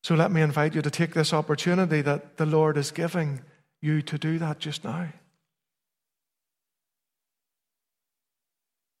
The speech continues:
Perhaps you'd like to, to use the words of a, of a, of a prayer. It's a, a little prayer that's in the Why Jesus booklet. Perhaps you'd like to use these words in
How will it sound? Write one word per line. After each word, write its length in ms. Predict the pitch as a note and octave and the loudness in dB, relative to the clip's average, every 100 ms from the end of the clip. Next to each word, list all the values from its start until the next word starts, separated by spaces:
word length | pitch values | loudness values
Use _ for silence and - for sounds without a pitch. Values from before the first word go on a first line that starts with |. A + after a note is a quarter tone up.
| _ | _
Perhaps 300 | D3+ D#3 - | -4 -4 0
you'd 100 | D3+ | 2
like 180 | D3+ D3 | 2 2
to, 200 | D3 C3 - _ _ | 0 0 -8 _ _
to 80 | D#3 | 2
use 280 | D#3 E3 - | 4 2 2
the 80 | C#3+ | 2
words 280 | D3+ C#3 | 4 2
of 140 | D3+ C3+ | 0 -2
a, 120 | C3 - _ _ _ | -8 -10 _ _ _
of 120 | - D3+ | -4 -4
a, 80 | D#3 - | -4 -8
of 100 | - | -6
a 60 | D#3+ | -4
prayer. 400 | F3+ G3+ G3 D3 | 0 2 2 0
It's 180 | - | -2
a, 300 | D3 C#3 - - C3+ | -4 -4 -8 -14 -8
a 100 | C#3+ | -6
little 180 | C3 | -6
prayer 340 | - - C#3 C#3+ | -6 -4 -2 -2
that's 380 | C#3 - - - _ _ _ - | -4 -6 -12 -12 _ _ _ -8
in 120 | D3 | -4
the 80 | D3+ | -2
Why 180 | D3 D#3 | 0 -2
Jesus 380 | - F#3+ F#3 - | -4 -4 -4 -6
booklet. 440 | D3+ - D#3+ - - _ _ _ _ _ _ | -10 -10 -18 -18 -20 _ _ _ _ _ _
Perhaps 220 | - D#3+ | -8 -4
you'd 100 | E3 | -2
like 140 | D#3 D3+ | -2 0
to 160 | D3 C#3+ - _ _ _ _ _ _ - | -2 -4 -12 _ _ _ _ _ _ -2
use 180 | D#3 D3+ | 0 2
these 180 | D3+ | 0
words 380 | D#3+ F3+ E3+ E3+ | 2 0 0 -2
in 300 | D#3+ D3 C#3 | -2 -2 -4